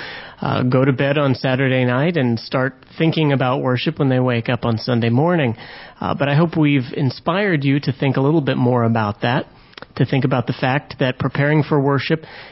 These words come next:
is something that we do every day. And we reminded you that, uh, just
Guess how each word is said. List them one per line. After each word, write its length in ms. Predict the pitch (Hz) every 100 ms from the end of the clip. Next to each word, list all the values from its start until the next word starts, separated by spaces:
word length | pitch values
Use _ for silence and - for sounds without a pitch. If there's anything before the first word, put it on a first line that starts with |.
| -
is 140 | 135
something 300 | 156 143 147
that 80 | 156
we 100 | 147
do 160 | 170
every 200 | 190 185
day. 280 | 147 120 101 - - - - - -
And 380 | 131 113 117 123
we 140 | 131
reminded 540 | 127 123 127 135 135 127
you 260 | 135 139
that, 400 | 135 123 127 -
uh, 280 | 127 117 143
just 400 | 165 165 - -